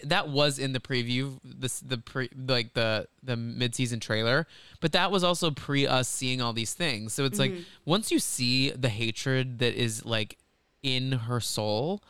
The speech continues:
Speaker 1: like, the, the types of political cartoons she was posting, I'm sorry, like,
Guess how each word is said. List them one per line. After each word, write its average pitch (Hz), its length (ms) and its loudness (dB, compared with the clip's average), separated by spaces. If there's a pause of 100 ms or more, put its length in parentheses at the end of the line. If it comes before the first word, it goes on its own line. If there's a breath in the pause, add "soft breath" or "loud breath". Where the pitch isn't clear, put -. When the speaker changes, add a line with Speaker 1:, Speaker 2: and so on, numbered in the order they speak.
(260 soft breath)
Speaker 1:
like, 143 220 2 (140)
the, 135 220 2
the 127 160 0
types 127 340 0
of 120 100 -4
political 117 320 -2
cartoons 139 380 2
she 147 120 -2
was 135 160 0
posting, 135 480 0 (260 loud breath)
I'm 170 80 0
sorry, 165 320 4
like, 123 280 2